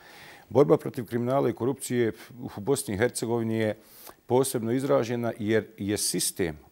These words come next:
Dejtonski ustav, koncipiran na način da je autodestruktivan po ovu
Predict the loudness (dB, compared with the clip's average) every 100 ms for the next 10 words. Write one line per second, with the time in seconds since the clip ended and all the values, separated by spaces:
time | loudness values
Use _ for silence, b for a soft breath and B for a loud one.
0 | _ -6 -2 -2 -2 -8 -8 -10 -8 -6
1 | -4 -2 -2 -4 -8 -6 -6 -4 -4 -4
2 | -6 -10 _ -10 -4 -2 -2 -6 -6 -4
3 | -2 -2 -4 -6 -6 -8 -12 -10 -8 -8
4 | -8 -4 -2